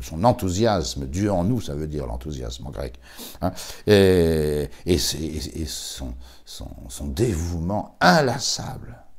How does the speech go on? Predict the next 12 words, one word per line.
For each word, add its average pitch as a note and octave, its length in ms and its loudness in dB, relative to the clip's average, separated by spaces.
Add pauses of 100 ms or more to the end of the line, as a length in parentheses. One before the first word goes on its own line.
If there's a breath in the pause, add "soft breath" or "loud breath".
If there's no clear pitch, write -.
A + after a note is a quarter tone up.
(340)
n'a - 140 -2
pas A2+ 380 0
arrêté. - 720 -4 (1000)
N'a D2+ 60 -8
pas E2+ 180 2
arrêté. D2+ 340 -6 (300 loud breath)
Sans C#3+ 240 8
d'ailleurs B2+ 400 10
tomber B2 340 6
dans G#2+ 140 6
l'activisme, G2+ 640 0
jamais. G2+ 480 4